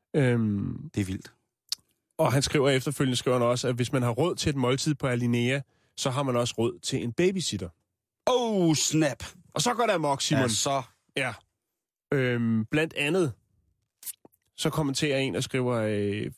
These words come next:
Speaker 1: "Puha," altså, overrasket over den mangel på sympati, der er, øh, derude. Og der er også, der,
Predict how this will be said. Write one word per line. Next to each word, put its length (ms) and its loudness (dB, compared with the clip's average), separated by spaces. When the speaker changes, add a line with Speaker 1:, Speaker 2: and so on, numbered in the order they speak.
Speaker 1:
"Puha," 460 -2
altså, 300 -2
overrasket 560 2
over 200 0
den 200 -2
mangel 300 -2
på 100 -8
sympati, 640 -2
der 80 0
er, 240 0
øh, 320 0
derude. 320 -2
Og 100 0
der 60 4
er 120 4
også, 220 2
der, 80 2